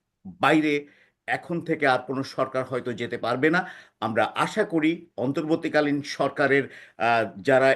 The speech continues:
এই দুটি মন্ত্রণালয়ের দায়িত্বে রয়েছে, প্রবাসী কল্যাণ এবং, আহ, যারা ফরেন মিনিস্ট্রির দায়িত্বে রয়েছেন, ওনারা আরও দক্ষতার সাথে অতি দ্রুত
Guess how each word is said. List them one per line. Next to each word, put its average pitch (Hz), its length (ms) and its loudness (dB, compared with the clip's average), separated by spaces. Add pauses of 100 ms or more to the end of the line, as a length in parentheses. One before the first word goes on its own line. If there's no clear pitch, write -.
(120)
এই 139 180 2
দুটি 135 500 -4 (340)
মন্ত্রণালয়ের 131 920 0
দায়িত্বে 127 380 -2
রয়েছে, 139 520 -4 (760)
প্রবাসী 135 380 0
কল্যাণ 147 420 0 (720)
এবং, 139 280 2 (460)
আহ, 110 300 2
যারা 123 280 2
ফরেন 143 380 2
মিনিস্ট্রির 139 400 -2
দায়িত্বে 123 300 -2
রয়েছেন, 135 420 0 (300)
ওনারা 135 280 4
আরও 143 360 0
দক্ষতার 147 480 -2
সাথে 151 440 -4 (280)
অতি 160 300 -2
দ্রুত 143 340 -2